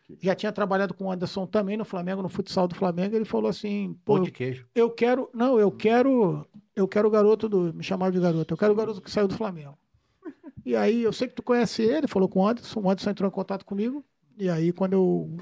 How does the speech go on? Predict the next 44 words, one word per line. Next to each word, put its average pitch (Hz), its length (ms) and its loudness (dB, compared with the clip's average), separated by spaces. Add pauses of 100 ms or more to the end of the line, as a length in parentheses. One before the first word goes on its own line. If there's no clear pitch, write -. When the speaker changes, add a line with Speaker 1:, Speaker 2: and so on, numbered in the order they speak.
Speaker 2:
desembarco, 170 640 2
né, 170 80 -4
eu 170 100 -2
tava 175 420 2
em, 175 140 -12 (560)
passar 180 360 0
um, 170 460 -4
uns 156 160 -2
dias 180 260 2
na 170 100 2
Bahia. 208 640 2
Quando 190 160 -2
eu 190 120 4
volto, 208 600 2 (680)
no 170 80 -2
litoral 165 360 2
da 175 100 2
Bahia, 175 240 4
quando 214 160 0
eu 202 80 4
volto, 202 380 2
a 226 40 0
gente 226 420 -8
conversa, 202 600 -8
né? 170 180 -16 (220)
E 226 320 -20
aí 233 280 -6
ele 269 120 -6
me 240 120 0
leva 202 220 2
pra 175 80 -4
conversar 190 380 -6
com 190 100 -2
o 190 40 4
Eurico, 185 280 0
a - 20 -2
gente 156 180 -8
não 170 80 -10
tinha 175 160 -8
fechado 170 440 -6
ainda. 196 280 -8
Ele - 500 -20
falou, 165 160 -8
"Não, 170 240 -2